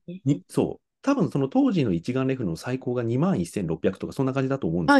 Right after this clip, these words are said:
Speaker 2: けど。
Speaker 1: はいはいはい。
Speaker 2: ね、それになってるんですよ、データを見ると。
Speaker 1: おー、まあ、当時そのアイエスオーの存在をよく分かっていなかったっていう。
Speaker 2: よく分かってなかっ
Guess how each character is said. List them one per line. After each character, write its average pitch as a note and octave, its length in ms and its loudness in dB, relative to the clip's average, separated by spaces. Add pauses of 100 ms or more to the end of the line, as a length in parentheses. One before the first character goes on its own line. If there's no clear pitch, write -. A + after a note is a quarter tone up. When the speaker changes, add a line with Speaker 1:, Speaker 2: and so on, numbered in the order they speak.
Speaker 2:
け G3 60 -4
ど。 A3+ 80 0
Speaker 1:
は A3 80 4
い F#3+ 160 -6
は G3 80 -2
い F#3+ 40 -2
は F3 60 -6
い。 - 60 -18 (200)
Speaker 2:
ね、 G#2+ 140 0
そ - 140 -4
れ D#3 100 4
に E3 80 4
な E3+ 80 6
っ E3 100 -4
て G#2 120 -2
る F2+ 100 -2
ん D2+ 60 -6
で D#2 60 -8
す - 60 -12
よ、 D2+ 80 -6
デ F2+ 160 0
ー F#2+ 60 -4
タ G2 80 2
を F#2 60 2
見 F#2+ 120 2
る E2+ 120 -6
と。 - 160 -10
Speaker 1:
お A#3 420 0
ー、 A3+ 60 -12
ま A3 60 -2
あ、 - 20 -12
当 D#4 200 4
時 C4 80 4
そ A3+ 140 0
の A3 100 4
ア A3+ 80 6
イ C4 100 6
エ C#4+ 100 2
ス D4 200 -2
オ D4+ 100 8
ー - 20 8
の G#3+ 100 2
存 A#3 240 0
在 A#3 220 2
を - 20 2
よ C#4 100 0
く - 120 -6
分 F#3 100 -2
か A#3+ 80 -6
っ - 80 -10
て G3+ 80 -4
い F#3+ 60 -4
な A3+ 80 -6
か G#3 100 -4
っ - 100 -6
た - 100 -4
っ - 40 0
て - 80 0
い - 20 8
う。 D#3+ 60 6
Speaker 2:
よ - 0 -
く D#3+ 100 4
分 A2 160 2
か C3 100 -2
っ - 40 -12
て G2+ 140 -2
な D#4 120 6
か F4+ 60 10
っ F#4+ 40 8